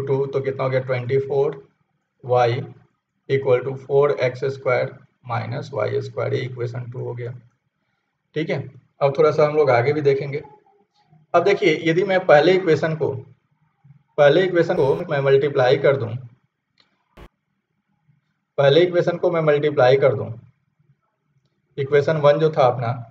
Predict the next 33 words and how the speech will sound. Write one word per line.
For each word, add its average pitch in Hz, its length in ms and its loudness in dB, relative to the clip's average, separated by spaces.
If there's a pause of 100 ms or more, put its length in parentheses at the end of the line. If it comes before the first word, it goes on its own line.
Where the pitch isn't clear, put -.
(380)
देखिए 135 280 -2
इक्वेशन 135 360 -2
वन 135 200 -4
क्या 131 160 -2
था, 127 120 -4
इक्वेशन 131 440 -4
ये 135 180 6
था, - 160 -2 (100)
वन 135 180 0
था 135 160 0 (540)
कि 139 60 2
एक्स 131 200 2
स्क्वायर 135 340 0
माइनस 123 340 -4
वाई 127 260 -2
स्क्वायर 127 380 -4 (360)
इक्वल 127 280 0
टू 135 120 -6
फ़ोर 127 220 -4
वाई। 120 200 -2 (920)
तो 127 120 -2
मैं 131 160 -2
यहाँ 143 300 0
पे 156 100 0
इसको 151 220 -2
लिखूँ 131 300 -4 (1400)
कि 156 80 2
इसको 170 200 0
मैं 190 120 2
लिखूँ 180 260 2 (600)
कि 143 80 0 (240)
एक्स 143 240 4
स्क्वायर 135 500 0